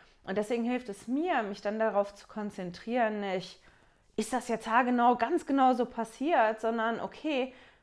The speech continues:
was soll mir denn vermittelt werden? Weil, dass es die Bibel gibt und dass wir uns damit beschäftigen, je näher ich mich damit beschäftige, desto mehr empfinde ich das als Wunder. Das ist so oft übersetzt worden, da sind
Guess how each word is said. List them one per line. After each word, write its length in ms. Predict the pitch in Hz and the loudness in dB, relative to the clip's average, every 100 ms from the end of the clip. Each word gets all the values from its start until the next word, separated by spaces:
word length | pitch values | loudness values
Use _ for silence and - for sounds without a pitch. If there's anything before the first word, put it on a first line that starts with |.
| _ - | _ -8
was 560 | 175 208 233 233 - _ _ _ _ _ _ _ - | 2 4 4 2 -16 _ _ _ _ _ _ _ -2
soll 160 | 220 | 2
mir 140 | 247 226 | 4 2
denn 160 | 220 | 0
vermittelt 580 | 220 240 302 - 190 - | -4 -8 -8 -10 -14 -12
werden? 420 | - - - 139 - _ _ _ _ _ | -12 -10 -10 -16 -20 _ _ _ _ _
Weil, 580 | - 202 214 220 202 214 - - - | -2 4 6 6 4 0 -6 -20 -2
dass 180 | 208 214 | 0 0
es 140 | 208 | -4
die 160 | - 208 | -8 -8
Bibel 360 | 202 254 269 220 | -6 -6 -4 -2
gibt 300 | 392 415 294 | -4 -4 -4
und 80 | |
dass 180 | 220 208 | -4 -4
wir 80 | 220 | -6
uns 120 | 214 | -2
damit 320 | 214 214 202 | -2 -2 -4
beschäftigen, 920 | 180 - 277 294 - 277 202 180 190 202 | -10 -8 -8 -8 -6 -4 -4 -6 -8 -10
je 140 | 196 202 | -4 2
näher 220 | 226 254 | 4 2
ich 140 | 247 | 0
mich 120 | 285 294 | -4 -2
damit 260 | 254 202 | -2 -2
beschäftige, 580 | 202 - 226 233 247 220 | -6 -4 -4 -4 -2 -2
desto 280 | 196 196 196 | -2 -4 -6
mehr 220 | 208 240 | -2 -2
empfinde 360 | 233 - 254 254 | -4 -4 -2 -2
ich 80 | 254 | -4
das 220 | 220 - | -8 -4
als 300 | 185 180 - | -4 -4 -6
Wunder. 480 | 302 381 202 - - - - - - - | -4 -4 -6 -8 -14 -20 -20 -20 -14 -10
Das 160 | 202 | -6
ist 160 | - - | -6 -2
so 320 | 294 349 - | 0 0 -2
oft 240 | 277 - | -4 -4
übersetzt 720 | 277 269 240 214 - - - - | -6 -4 -4 -6 -10 -20 -14 -6
worden, 520 | 185 175 175 175 180 | 0 2 2 -2 -4
da 120 | 185 | -4
sind 280 | 202 208 | -4 -6